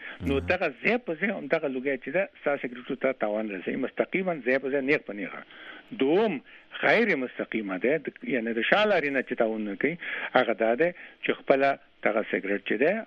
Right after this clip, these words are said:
Speaker 1: د موادو سره یې، نو دغه سګرټ د انسان د وینو رګونه تنګوي. دا په دې معنی چې غاښونو ته په کافي اندازه وینه نه ورځي.
Speaker 2: اها.
Speaker 1: نو په دې اساس وینه چې بې-، آ، غاښونه چې بې وینې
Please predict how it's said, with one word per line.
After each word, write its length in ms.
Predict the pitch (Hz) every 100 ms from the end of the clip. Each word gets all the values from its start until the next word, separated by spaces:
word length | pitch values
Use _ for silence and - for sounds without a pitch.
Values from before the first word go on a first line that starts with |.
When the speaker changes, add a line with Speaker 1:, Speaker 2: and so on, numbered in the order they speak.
| 139
Speaker 1:
د 100 | 120
موادو 540 | 113 113 101 135 139 98 -
سره 220 | - 90
یې، 180 | 120 196 - - - - -
نو 140 | 135
دغه 280 | 123 156 165 -
سګرټ 260 | 135 156 165
د 120 | 139 -
انسان 720 | 131 120 - 131 151 170 180 -
د 0 | 127 123
وینو 440 | 143 175 175 170 151
رګونه 500 | 123 110 143 165 143 -
تنګوي. 520 | 113 110 120 98 85 127
دا 120 | 123
په 140 | -
دې 200 | - 160 185
معنی 420 | 110 92 101 170 208 - -
چې 80 | - 131
غاښونو 460 | 117 - - 196 185
ته 140 | 185
په 180 | 170 - -
کافي 380 | 107 104 180
اندازه 400 | 175 156 139 139
وینه 360 | 123 127 180 151
نه 120 | 104
ورځي. 540 | 87 - - - - -
Speaker 2:
اها. 440 | - - - 90
Speaker 1:
نو 100 | 139
په 160 | 160 147
دې 140 | 202
اساس 400 | 202 185 180 175 151
وینه 380 | 160 196 190 160
چې 160 | - 131
بې-، 240 | 139 135 127 - -
آ، 180 | 156 151
غاښونه 340 | 151 151 208
چې 100 | 180
بې 160 | 135 139 156
وینې 220 | 165